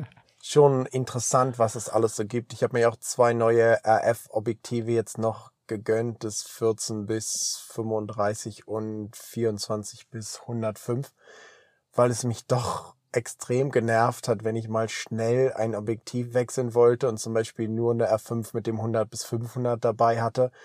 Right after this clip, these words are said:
Speaker 2: und dann irgendwo im Rucksack immer so ein Adapter wieder rauskramen musste oder ich hab den dann im Auto liegen lassen oder so.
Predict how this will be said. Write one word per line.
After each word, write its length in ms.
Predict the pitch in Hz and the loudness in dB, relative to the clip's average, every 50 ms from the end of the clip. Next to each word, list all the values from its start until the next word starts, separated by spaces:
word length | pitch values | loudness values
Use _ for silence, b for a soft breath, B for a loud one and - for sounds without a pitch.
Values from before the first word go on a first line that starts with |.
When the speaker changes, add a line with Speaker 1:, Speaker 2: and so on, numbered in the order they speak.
| B B B B B B | B B B B B B
Speaker 2:
und 160 | - 113 101 | -10 -4 -4
dann 140 | 113 113 117 _ - | -2 -2 -4 _ -2
irgendwo 640 | 127 120 123 123 123 117 104 107 113 120 123 123 | 0 0 0 0 0 -2 -4 -2 0 2 2 2
im 160 | 120 117 117 110 | 2 0 -2 -4
Rucksack 520 | 98 104 107 - - - 127 107 104 - - | -4 -6 -8 -6 -2 0 0 0 0 -4 -6
immer 280 | 113 113 113 113 110 | -2 0 0 2 0
so 320 | 107 101 101 113 113 110 110 | 0 -2 -2 -2 0 0 0
ein 320 | 110 110 110 107 107 101 - | -2 -4 -4 -6 -8 -8 -6
Adapter 640 | - - 113 104 - 117 113 - - - 127 113 104 | 0 0 0 2 4 2 2 2 0 0 0 0 0
wieder 200 | 113 107 113 107 | 0 0 0 0
rauskramen 800 | 104 - 98 101 107 104 - - - - - 110 104 107 110 107 | 2 2 0 0 0 0 -6 -12 -12 -4 0 0 2 2 0 0
musste 380 | 104 113 110 - - - 117 | -2 -4 -4 -6 -6 -6 -4
oder 240 | 98 104 107 113 110 | -2 -2 0 0 0
ich 140 | 104 - 113 | -2 -4 -8
hab 100 | 104 _ | -10 _
den 180 | - 117 107 98 | -8 -8 -4 -2
dann 160 | 110 107 107 | -2 -2 -2
im 120 | 107 104 - - | -4 -8 -6 -2
Auto 340 | - 104 113 117 - 120 110 | 0 0 0 0 0 -4 -4
liegen 380 | 107 104 110 110 104 110 107 | -4 -4 -6 -6 -6 -6 -4
lassen 320 | 101 107 110 - - 113 104 | -2 -2 -2 -4 -6 -8 -8
oder 200 | 98 104 101 104 | -4 -4 -4 -4
so. 300 | 101 113 107 107 104 | -4 -4 -4 -4 -4